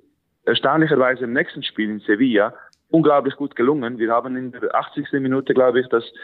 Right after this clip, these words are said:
erste Gegentor bekommen und die Mannschaft hat sofort auf eine ganz andere Weise reagiert. Also wir haben aus dem Bayern-Spiel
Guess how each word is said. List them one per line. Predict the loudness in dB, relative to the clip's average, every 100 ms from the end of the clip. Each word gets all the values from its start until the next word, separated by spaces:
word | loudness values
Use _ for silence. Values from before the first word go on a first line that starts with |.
| -16 -8
erste | 0 0 2 2
Gegentor | 2 2 2 2
bekommen | 2 0 0 0
und | -2 0
die |
Mannschaft | 0 -2 -4 -2
hat | -2
sofort | 0 0 2 0 2
auf | -2
eine | -2 -2
ganz | -2 -4 -2
andere | -2 0 2
Weise | 0 -2 -4
reagiert. | -4 -4 -8 -4
Also | -2 0 -4 -6 -4
wir | 0
haben | 0 0
aus | 0 0
dem | -2
Bayern-Spiel | 0 0 0 -2 0 0 -2